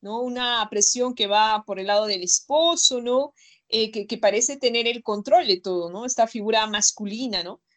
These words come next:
Frente a esta figura femenina que debe responder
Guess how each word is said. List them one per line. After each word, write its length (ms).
Frente 320
a 20
esta 220
figura 280
femenina 720
que 460
debe 360
responder 760